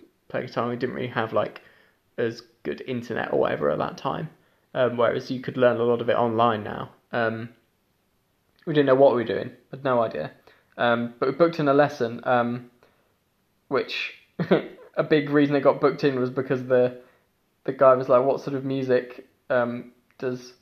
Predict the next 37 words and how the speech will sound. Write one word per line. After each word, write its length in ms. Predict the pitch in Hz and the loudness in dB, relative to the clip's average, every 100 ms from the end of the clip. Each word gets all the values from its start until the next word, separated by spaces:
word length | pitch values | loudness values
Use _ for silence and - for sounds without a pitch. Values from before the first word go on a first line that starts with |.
| _ _ _ | _ _ _
James 320 | - 123 120 | -4 -4 -2
like?" 320 | 123 120 127 - | 0 0 0 -4
And 160 | 123 | -4
I 60 | 123 | -4
think 160 | 131 127 | -4 -2
my, 120 | 127 | 0
one 220 | 131 131 | 2 2
of 60 | 123 | 2
the 80 | |
things 240 | 123 135 135 | -2 -4 -2
my 120 | 123 | -2
mum 180 | 123 123 | 0 -2
said 180 | 127 123 | -2 -2
was 140 | 123 | -6
the 80 | - | -8
Beatles, 500 | 131 131 143 139 - | -8 -6 -8 -8 -10
and 100 | 127 | -10
he 100 | 131 | -6
was 100 | 127 | 0
like, 200 | 117 120 | 0 4
"I 180 | 131 127 | 6 6
love 400 | 131 143 156 151 | 6 6 6 4
the 40 | |
Beatles." 460 | 127 123 117 110 - | -2 -2 -2 -6 -6
And, 120 | 113 - - _ | -8 -12 -20 _
but 240 | 135 123 | 0 2
my 140 | 131 127 | 0 -2
guitar 280 | 127 131 123 | 0 0 -2
teacher, 220 | 120 - | -4 -10
Clive, 300 | - 120 113 | 0 2 2
was 120 | 117 | 0
a 160 | 113 117 - - _ _ _ | 0 -2 -6 -20 _ _ _
incredibly 720 | 135 123 - 160 139 135 127 | -8 -6 2 4 4 2 2
big 300 | 120 120 120 131 | 4 4 4 -2
Beatles 400 | 123 120 113 - | -4 -4 -8 -4
<laughs> 20 | |
fan, 560 | 143 - 151 - 185 | -4 -2 -6 -6 -8